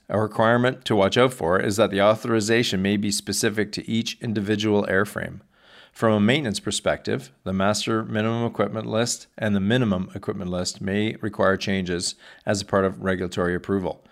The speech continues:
The original equipment manufacturer or the holder of the installation approval for the aircraft must demonstrate this compliance.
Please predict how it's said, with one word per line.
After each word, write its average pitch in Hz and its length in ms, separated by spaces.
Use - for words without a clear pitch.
The 104 80
original 113 560
equipment 113 400
manufacturer 98 760
or 92 120
the 90 120
holder 110 360
of 95 100
the 95 80
installation 101 580
approval 90 440
for 123 240
the 110 120
aircraft 87 500
must 98 300
demonstrate 95 540
this - 160
compliance. 82 640